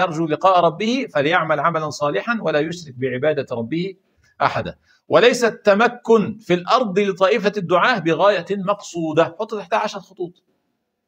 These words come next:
أصل لما يجي سيد قطب رحمه الله في كتاب الظلال في أكثر من موضع ويقول أن الغاية الأولى من وجود الأنبياء هي الإيه؟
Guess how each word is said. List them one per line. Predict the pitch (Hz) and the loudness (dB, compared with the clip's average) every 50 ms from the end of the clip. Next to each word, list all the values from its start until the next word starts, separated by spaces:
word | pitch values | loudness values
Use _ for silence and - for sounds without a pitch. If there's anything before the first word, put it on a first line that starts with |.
| _ _ _ _ _ _ _ _ _ _ _ - _ - - | _ _ _ _ _ _ _ _ _ _ _ -20 _ -10 -4
أصل | 139 147 - - 170 170 | -4 -4 -4 -6 -10 -10
لما | - 139 143 156 196 | -4 -4 -2 0 0
يجي | 226 220 214 190 175 - - _ _ _ | 0 0 0 -2 -2 -6 -12 _ _ _
سيد | _ - - 208 196 196 - | _ 2 2 2 2 4 4
قطب | 196 196 - 175 | 4 4 4 4
رحمه | 156 147 143 139 139 151 147 | 4 4 4 2 2 2 2
الله | 139 135 151 147 143 147 - | 4 4 4 2 2 -2 -10
في | - 117 | -12 -10
كتاب | - 135 165 175 165 | -2 0 2 2 2
الظلال | 151 113 131 135 147 151 151 139 123 - _ _ | 0 -2 0 4 6 6 6 4 0 -14 _ _
في | - 139 147 180 | -6 0 0 0
أكثر | 175 - - 151 147 | 0 0 -8 -8 -8
من | 139 135 139 | -8 -2 0
موضع | 151 151 147 139 151 143 120 - _ _ _ _ _ _ | 2 2 4 4 4 4 2 -4 _ _ _ _ _ _
ويقول | 139 147 160 175 - 220 240 233 226 220 202 | 2 2 2 2 4 4 6 8 8 6 6
أن | 214 - 170 190 190 190 185 | 4 0 0 0 0 2 2
الغاية | 190 190 185 175 165 196 220 226 226 220 208 208 202 202 | 4 4 4 4 4 6 8 8 8 8 8 6 6 2
الأولى | 196 - - 202 214 214 214 208 202 | 0 -4 -4 -2 2 2 4 2 2
من | 196 190 190 | 0 -2 -4
وجود | 185 175 175 208 185 | 0 0 0 2 0
الأنبياء | 196 185 185 190 185 175 175 190 214 208 185 | 0 -2 -2 -2 -2 2 4 6 6 6 6
هي | 175 180 | 4 4
الإيه؟ | 180 185 196 175 175 - _ | 4 2 2 2 0 -8 _